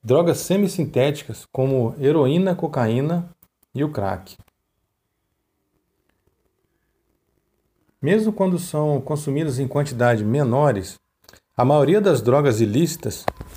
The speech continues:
surte um efeito muito potente em todas as funções orgânicas. Independentemente do tipo em que são usadas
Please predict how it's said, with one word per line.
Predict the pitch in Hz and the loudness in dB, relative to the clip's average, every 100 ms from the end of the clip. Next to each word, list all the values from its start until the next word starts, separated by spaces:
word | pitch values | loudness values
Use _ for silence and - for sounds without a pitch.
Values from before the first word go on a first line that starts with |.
| - | -20
surte | - - - 196 196 190 | -16 -8 0 0 2 2
um | |
efeito | 147 - 160 190 190 | 2 2 2 2 0
muito | 127 175 202 | 0 0 0
potente | - 226 226 165 175 143 | 0 0 2 0 0 -2
em | |
todas | 120 - 185 190 | -2 0 0 2
as | 202 190 | -2 -2
funções | 170 - 147 151 | -4 -2 0 2
orgânicas. | 156 127 110 107 - - - _ - _ _ _ - | 0 2 2 2 -4 -16 -20 _ -20 _ _ _ 0
Independentemente | 120 196 208 202 208 202 175 196 185 | 2 2 2 2 2 2 0 0 0
do | 170 | -2
tipo | - 190 190 143 | -2 -4 -2 -2
em | |
que | 131 135 | -2 -4
são | - 151 | -2 0
usadas | 110 117 139 107 - | 2 4 2 0 -10